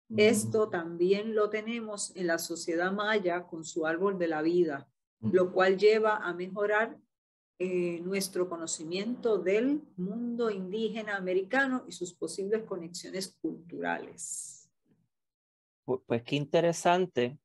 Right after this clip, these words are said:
Speaker 3: La, la memoria, como narró el profesor, indica que en tiempo antiguo de indios fue habitación, ¿verdad? Eh, habitación de indios. Y, la, y el cuento que hacen es, eh,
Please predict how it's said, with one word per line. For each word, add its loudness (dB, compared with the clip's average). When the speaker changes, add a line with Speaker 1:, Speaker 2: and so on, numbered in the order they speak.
Speaker 3:
La, 0
la 0
memoria, 4
como -2
narró -2
el 0
profesor, 0
indica 2
que 0
en 2
tiempo 2
antiguo 2
de 4
indios 0
fue 2
habitación, -2
¿verdad? -4
Eh, 0
habitación 0
de 4
indios. -2
Y, 6
la, 4
y 2
el 4
cuento 0
que 2
hacen 2
es, -2
eh, -6